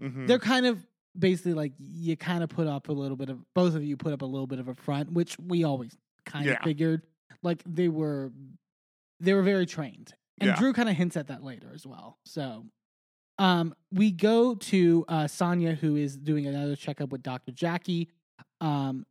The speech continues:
Speaker 2: and <laughs> so Sonya, Ross couldn't be there for this checkup, so Sonya decided to call,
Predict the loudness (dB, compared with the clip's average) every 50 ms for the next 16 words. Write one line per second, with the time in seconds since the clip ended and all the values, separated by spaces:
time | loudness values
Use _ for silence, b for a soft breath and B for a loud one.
0 | -4 -2 0 0 0 -2 -4 -6 -8 _ -14 -14 -14 -16 _ _ _ _ _ _
1 | B B _ _ -4 2 2 2 2 2 -2 0 0 2 2 2 0 -2 -4 -4
2 | 0 2 2 2 2 0 -2 -2 -2 -2 -2 -2 -4 -4 -2 0 0 0 2 2
3 | 2 2 0 0 0 0 0 0 0 0 -2 0 -2 -2 0 0 -2 -2 -2 -2
4 | -4 -8 -6 0 2 4 4 2 0 -2 -4 -4 -2 0 0 2 2 0 0 0
5 | 0 -2 -2 -2 -4 -4 -2 0 0 0 -2 -4